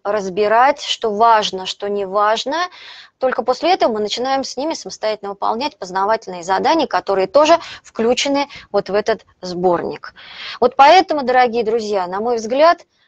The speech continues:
а, вы знаете, вот включение материала, вот хотя бы этих двух, а, сборников в уроке естественно-научного цикла действительно, а, позволит нам выходить, а,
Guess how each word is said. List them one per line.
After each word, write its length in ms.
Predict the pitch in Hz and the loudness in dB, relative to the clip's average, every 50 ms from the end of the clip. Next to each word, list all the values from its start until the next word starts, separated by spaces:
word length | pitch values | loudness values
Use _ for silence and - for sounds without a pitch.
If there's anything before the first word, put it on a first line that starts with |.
| _ _ _ | _ _ _
а, 180 | 202 202 202 196 | -6 -6 -4 -4
вы 140 | 190 220 | -4 -6
знаете, 500 | 214 247 285 330 339 339 330 - - 226 | -4 -2 0 2 2 0 0 -2 -4 -4
вот 160 | 196 208 214 - | -4 -4 -6 -8
включение 720 | - - - 254 285 294 - - 330 320 302 269 254 240 | -10 -8 -4 -2 -2 0 0 0 0 0 0 0 0 -2
материала, 880 | 233 240 247 240 254 262 262 254 262 294 294 285 262 233 226 208 - - | -2 -2 -4 -4 -4 -4 -4 0 4 4 6 6 6 4 4 2 2 0
вот 220 | 208 214 - - | -4 -8 -10 -12
хотя 400 | - - 247 240 - 311 311 294 | -6 -6 -6 -2 2 2 2 4
бы 100 | 240 240 | 4 0
этих 500 | - - 254 277 - - 247 226 208 220 | 0 0 0 -2 0 -2 -4 -4 -4 -4
двух, 540 | 196 220 220 240 269 285 269 - - - - _ _ _ | -6 -6 -4 0 2 2 2 0 -2 -8 -14 _ _ _
а, 200 | - 202 208 214 | -2 0 0 0
сборников 760 | 208 196 208 196 196 247 285 277 233 208 208 196 - 185 175 _ _ - - - - | 0 -2 -6 -4 0 2 4 4 4 2 -2 -4 -6 -10 -10 _ _ -20 -20 -20 -12
в 100 | - 214 | -4 2
уроке 300 | 262 294 285 277 - 240 | 2 4 2 2 0 -6
естественно-научного 920 | 220 - - 247 240 - 233 233 233 247 240 226 - - 226 214 208 220 | -8 -6 -6 -6 -6 -4 -2 0 0 0 0 -2 -4 -8 -8 -8 -8 -10
цикла 460 | - - - 381 370 - 277 240 208 - _ _ _ _ _ _ - | -10 -4 -4 -4 -4 -2 -2 -2 -2 -4 _ _ _ _ _ _ -10
действительно, 1040 | 220 202 247 247 - - - 285 302 339 381 370 - 320 277 254 233 220 208 208 _ _ _ _ _ | -8 -6 -6 -6 -8 -6 -2 2 4 4 4 4 2 0 0 0 0 -2 -4 -6 _ _ _ _ _
а, 400 | - 202 202 196 196 190 - - - - - _ _ | -6 -4 -2 -2 -4 -4 -8 -10 -16 -20 -20 _ _
позволит 600 | 226 233 247 220 233 247 285 302 262 240 - - | 2 4 4 2 0 0 0 2 0 0 -2 -2
нам 360 | 233 247 269 285 294 294 294 _ _ _ _ _ _ - | 0 0 2 0 0 -4 -8 _ _ _ _ _ _ -12
выходить, 760 | 196 214 208 - 240 233 233 226 214 269 311 320 - - - _ _ _ | -10 -8 -4 0 0 0 0 0 0 -2 -2 -2 -4 -8 -18 _ _ _
а, 400 | - 208 202 196 196 196 196 | -6 -2 -2 -2 -2 -2 -4